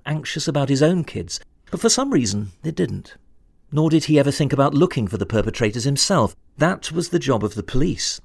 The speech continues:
Though he felt at peace in his life, his sister's death still felt to him like an unclosed circle. The trial, and his status as a co-plaintiff, offered an opportunity to close it.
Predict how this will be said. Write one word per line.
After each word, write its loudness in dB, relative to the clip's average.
Though 0
he -6
felt -4
at -14
peace -4
in -6
his -6
life, 0
his 4
sister's 0
death 4
still 2
felt -4
to -2
him 0
like 0
an -4
unclosed -2
circle. -6
The 0
trial, 2
and 2
his 4
status 0
as -2
a -2
co-plaintiff, 0
offered -4
an -2
opportunity -2
to -8
close -4
it. -12